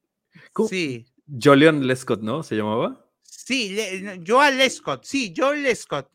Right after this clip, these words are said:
Speaker 2: Joan
Speaker 1: Sí,
Speaker 2: Lescott.
Speaker 1: ten-
Speaker 2: Sí, sí, sí, sí, sí, sí,
Speaker 1: ¿Cuántos
Speaker 2: correcto.
Speaker 1: han pasado, cuántos centrales han pasado por el City?
Speaker 2: Sí, po. El City, si tú pudieras hacer, tú pudieras hacer una lista, Raúl, de los centrales que, en que se ha gastado dinero, es mucha, po. Por ejemplo,
Speaker 1: Sí,
Speaker 2: Mangala,
Speaker 1: sí, sí.
Speaker 2: Mangala, eh, pucha,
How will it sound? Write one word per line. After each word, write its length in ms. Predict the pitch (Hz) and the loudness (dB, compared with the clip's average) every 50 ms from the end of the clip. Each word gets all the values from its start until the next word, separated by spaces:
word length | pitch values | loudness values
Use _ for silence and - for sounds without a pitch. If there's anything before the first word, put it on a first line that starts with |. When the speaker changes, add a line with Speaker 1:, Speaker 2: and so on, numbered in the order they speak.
| 185 | -10
Speaker 2:
Joan 260 | 160 202 240 269 277 262 | -6 -2 0 0 0 0
Speaker 1:
Sí, 60 | 254 | 0
Speaker 2:
Lescott. 360 | 233 196 - 117 107 135 123 | -2 -4 -4 -6 -6 -6 -6
Speaker 1:
ten- 160 | 110 110 113 - | -6 -8 -10 -14
Speaker 2:
Sí, 120 | - 254 254 | -14 -14 -12
sí, 120 | - 262 | -12 -12
sí, 180 | 247 254 247 226 | -12 -12 -12 -12
sí, 120 | 226 220 | -12 -14
sí, 160 | - 220 202 | -12 -12 -14
sí, 160 | - - 196 - | -12 -12 -12 -6
Speaker 1:
¿Cuántos 380 | - 202 202 196 202 220 190 | -2 2 2 2 2 0 0
Speaker 2:
correcto. 60 | - | 0
Speaker 1:
han 80 | 196 196 | 0 0
pasado, 520 | - 175 - 190 190 190 185 170 151 - - | 0 0 2 2 2 2 2 0 -2 -4 -2
cuántos 260 | 175 190 196 - - | -4 -4 -4 -4 -12
centrales 420 | - 165 135 175 185 190 170 - | -12 -8 -4 -4 -2 -2 -2 -4
han 100 | 185 170 | -4 -4
pasado 300 | - 160 131 - 170 156 | -4 -4 -4 -2 -4 -4
por 140 | - 147 135 | -2 -4 -4
el 80 | 120 110 | -4 -6
City? 340 | - - 98 - - - _ _ _ _ _ _ _ _ _ _ _ _ _ _ | -8 -12 -16 -16 -18 -20 _ _ _ _ _ _ _ _ _ _ _ _ _ _
Speaker 2:
Sí, 220 | _ - 123 135 135 | _ -14 -14 -14 -14
po. 120 | _ _ _ _ _ _ _ _ _ - | _ _ _ _ _ _ _ _ _ -16
El 100 | 117 107 | -16 -16
City, 420 | - - 180 190 214 190 160 139 117 | -12 -12 -10 -6 -4 -4 -4 -4 -6
si 140 | - - 123 | -10 -16 -12
tú 100 | 117 156 | -12 -8
pudieras 320 | 165 180 175 165 156 135 | -6 -4 -4 -4 -4 -4
hacer, 280 | - - 170 180 180 160 - 135 | -2 -2 -2 -2 -2 -6 -14 -14
tú 100 | - 165 | -12 -8
pudieras 220 | 156 170 175 165 156 | -6 -4 -4 -4 -4
hacer 100 | - 185 | -6 -8
una 120 | 170 165 143 | -8 -8 -8
lista, 300 | 151 185 - - 196 185 | -8 -10 -8 -6 -6 -4
Raúl, 240 | 170 165 175 190 | -4 -4 -6 -6
de 120 | 175 170 151 | -8 -10 -8
los 200 | 147 147 143 _ | -8 -10 -12 _
centrales 400 | - - 127 - - 170 190 202 - | -12 -12 -12 -8 -8 -8 -8 -8 -10
que, 200 | - 190 - 156 | -10 -10 -10 -10
en 80 | 143 | -10
que 100 | - 156 147 | -12 -10 -6
se 80 | 185 | -4
ha 40 | 180 | -6
gastado 300 | 175 156 - 175 180 180 | -4 -4 -2 -4 -4 -4
dinero, 300 | 156 131 143 180 196 175 | -4 -8 -8 -8 -8 -8
es 40 | 143 | -10
mucha, 380 | 123 135 - 147 - - - 107 | -10 -12 -12 -12 -12 -16 -18 -18
po. 200 | 110 101 101 _ _ _ _ _ _ _ _ - | -18 -20 -20 _ _ _ _ _ _ _ _ -8
Por 100 | 135 143 | -6 -4
ejemplo, 240 | 160 202 190 190 170 | -2 -2 0 0 0
Speaker 1:
Sí, 60 | 165 | 2
Speaker 2:
Mangala, 840 | 165 156 156 147 143 180 190 196 196 196 190 190 190 190 196 202 196 | 2 0 0 0 0 4 6 6 6 6 4 2 2 2 2 2 0
Speaker 1:
sí, 60 | - - | -4 -14
sí. 40 | _ _ _ _ _ _ _ | _ _ _ _ _ _ _
Speaker 2:
Mangala, 880 | - 131 143 143 147 147 143 175 185 196 196 190 190 185 190 190 196 190 143 | -8 -6 -6 -4 -4 -2 2 6 8 8 8 6 4 4 4 4 2 2 -2
eh, 280 | 147 143 143 139 135 123 - | -4 -6 -4 -4 -4 -6 -10
pucha, 380 | 156 170 - - 127 110 _ | -16 -18 -16 -18 -20 -20 _